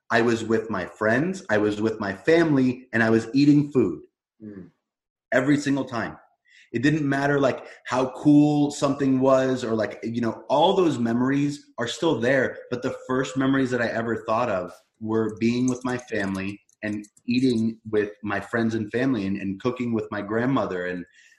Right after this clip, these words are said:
Speaker 1: um, you know, all of this real, like, instances that,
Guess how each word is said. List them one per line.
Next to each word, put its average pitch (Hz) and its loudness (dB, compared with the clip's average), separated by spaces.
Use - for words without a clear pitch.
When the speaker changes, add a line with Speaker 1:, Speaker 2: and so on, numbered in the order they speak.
Speaker 1:
um, 90 -4
you 104 -6
know, 92 -8
all 139 2
of 123 -2
this - -4
real, 139 2
like, 104 -4
instances 120 -2
that, 101 -2